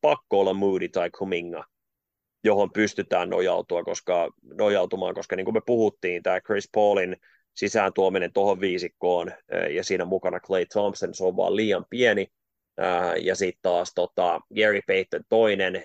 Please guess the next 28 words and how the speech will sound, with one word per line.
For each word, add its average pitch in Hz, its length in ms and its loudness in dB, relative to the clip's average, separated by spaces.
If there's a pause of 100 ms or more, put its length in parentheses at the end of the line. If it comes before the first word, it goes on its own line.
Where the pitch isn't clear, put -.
niin 87 500 -4 (1300)
on 98 200 -2 (140)
tiettyjä 117 380 0
matchuppeja 123 560 0
vastaan, 120 420 2
että 113 100 -2
se 113 80 -2
voi 107 160 4
toimia, 104 600 2 (260)
mutta 95 440 -4
edelleen 92 580 0
se 85 320 -4
nelospaikka 95 800 -2
on 87 180 -2
niin 85 180 -8
kuin 80 220 -10
huoli, 98 320 2
koska - 240 -6
sit 90 160 -10
se 90 80 -2
on 87 80 -2
Klay 90 240 -2
Thompson 90 380 -8
tai 85 220 -6
Andrew 87 240 -6
Wiggins 113 360 0
difaamassa 95 520 -2
niitä. 90 300 -4